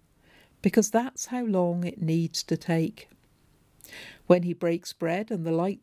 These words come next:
dawns, their aching feet and their aching hearts are suddenly healed, and without a second thought they rush to retrace their steps,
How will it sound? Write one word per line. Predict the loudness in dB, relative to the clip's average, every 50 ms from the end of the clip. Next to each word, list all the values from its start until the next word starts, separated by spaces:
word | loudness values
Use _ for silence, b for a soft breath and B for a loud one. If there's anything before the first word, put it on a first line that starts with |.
| _
dawns, | 0 0 2 2 0 -2 -4 -6 -6 -8 -10 b b b b b b b 2
their | 4 4 4 4 2 2
aching | 2 0 0 0 -2 -2 -2 -2 -2
feet | -4 -6 -4 -4 -4 -4 -4 -8 -14 -20 -20 _ _ _
and | 0 2 2 4
their | 4 6 6
aching | 6 6 4 2 0 -2 -2 -2
hearts | -4 -2 0 0 2 2 2 0 -2 -4 -4 -2 0
are | 0
suddenly | 2 2 2 2 2 0 0 -2 0 0 -2
healed, | 0 0 2 2 2 2 2 0 -2 -6 b b b b b b b b b b b
and | 2 4 4 4 4
without | 4 4 4 4 2 2 -2
a | -6
second | -4 -2 -2 -2 0 -2 -6 -6
thought | -4 -2 0 2 2 2 0 0 0
they | 2 2 2
rush | 2 2 2 2 0 -2 -6 -6 -4
to | -4 -2
retrace | 2 2 2 0 0 0 0 2 2 2 0 0
their | 0 0 0 0 0
steps, | -2 -4 -2 -2 -4 -4 -6 -10 -12 -14